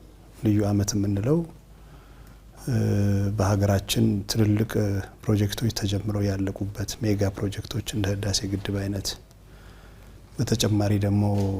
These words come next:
ትልልቅ ፕሮጀክቶች የታቀዱበት፣ እ፣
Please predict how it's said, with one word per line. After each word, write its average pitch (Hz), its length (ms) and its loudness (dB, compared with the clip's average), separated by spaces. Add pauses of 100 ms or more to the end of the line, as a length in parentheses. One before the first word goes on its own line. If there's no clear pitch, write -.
(380)
ትልልቅ 110 420 6
ፕሮጀክቶች 101 560 0
የታቀዱበት፣ 104 800 -4 (1600)
እ፣ 120 120 0